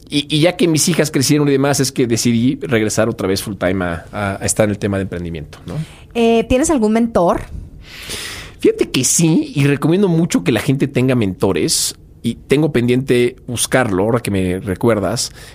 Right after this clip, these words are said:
Speaker 1: Eh, hice un proyecto muy interesante con Scott Rank. Él fue director general de Walmart y direjo-, di-, director general de Lala. Hicimos un proyecto padrísimo para comprar una empresa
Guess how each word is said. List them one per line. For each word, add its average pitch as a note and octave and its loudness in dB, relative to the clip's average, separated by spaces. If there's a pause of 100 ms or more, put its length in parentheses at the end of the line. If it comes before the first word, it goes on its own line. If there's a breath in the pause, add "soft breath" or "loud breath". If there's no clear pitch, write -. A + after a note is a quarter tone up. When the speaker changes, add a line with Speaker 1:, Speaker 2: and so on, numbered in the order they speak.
(100)
Speaker 1:
Eh, A2+ 2
hice D#3+ 0
un F3+ 0
proyecto D3+ 0
muy D3 2
interesante C3 0
con G2+ -2
Scott A2+ -4
Rank. F#2+ 0 (220)
Él A#2 0
fue D3+ 0
director A2 0
general G#2 0
de G#2 0
Walmart G2+ 0
y A#2+ -10
direjo-, F#2+ -6
di-, G#2 -2
director G2 -2
general G#2 2
de G#2 0
Lala. F#2+ -2 (560 loud breath)
Hicimos D#3 2
un F3+ 0
proyecto D3 0
padrísimo A#2+ 2
para G2 0
comprar A2+ 0
una A2+ 2
empresa A2 0